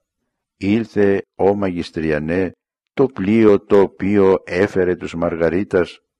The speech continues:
τους πολυτίμους λίθους;» Ο Όσιος αποκρίθηκε, «Ναι, βασιλέα, ήλθε, και αν ορίζεις, έλα με τον δούλο σου για να δεις αυτά».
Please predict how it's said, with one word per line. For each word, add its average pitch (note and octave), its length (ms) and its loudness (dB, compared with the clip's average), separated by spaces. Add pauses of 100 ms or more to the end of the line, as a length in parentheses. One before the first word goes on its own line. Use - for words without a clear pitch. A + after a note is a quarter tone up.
(200)
τους - 240 -6
πολυτίμους G2 720 0
λίθους;» G#2 640 -4 (720)
Ο A2 100 2
Όσιος F#2+ 680 2
αποκρίθηκε, E2+ 1000 -2 (760)
«Ναι, A2+ 300 -2
βασιλέα, F2+ 760 2 (180)
ήλθε, G2 540 -4 (380)
και C#2 160 -8
αν F2+ 220 0
ορίζεις, A#2 580 0 (400)
έλα G#2 400 0
με F#2 140 -2
τον E2 220 -2
δούλο G#2 320 2
σου B2 380 -8 (160)
για F2+ 260 -2
να F2 160 0
δεις E2+ 360 -6
αυτά». D2 520 -4